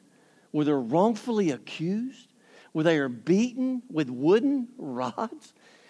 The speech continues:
cast into the inner dungeon, their feet put in stocks,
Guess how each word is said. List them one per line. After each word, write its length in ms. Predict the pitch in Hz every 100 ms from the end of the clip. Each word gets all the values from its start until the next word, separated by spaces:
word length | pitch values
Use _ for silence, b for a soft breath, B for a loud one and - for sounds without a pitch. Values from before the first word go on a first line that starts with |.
| b b -
cast 460 | - 247 277 269
into 180 | 247 180
the 120 | 160
inner 320 | 170 196 190
dungeon, 460 | 139 170 247 262 269
their 140 | 175
feet 380 | 139 - 254 254
put 200 | - 196
in 120 | 165
stocks, 760 | 143 - - 202 247 - - -